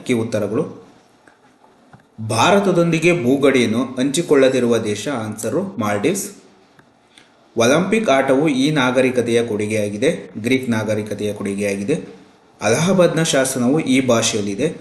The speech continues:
ಆನ್ಸರು ಸಂಸ್ಕೃತ ಭಾಷೆಯಲ್ಲಿದೆ. ಖಗೋಳಶಾಸ್ತ್ರದ ಕುರಿತಾದ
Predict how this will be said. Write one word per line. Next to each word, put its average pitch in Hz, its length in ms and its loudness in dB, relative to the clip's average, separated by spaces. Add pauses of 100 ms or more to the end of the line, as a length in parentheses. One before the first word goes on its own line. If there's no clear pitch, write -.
(280)
ಆನ್ಸರು 117 400 0
ಸಂಸ್ಕೃತ 117 440 -2
ಭಾಷೆಯಲ್ಲಿದೆ. 101 880 -4 (880)
ಖಗೋಳಶಾಸ್ತ್ರದ 170 880 4
ಕುರಿತಾದ 135 460 2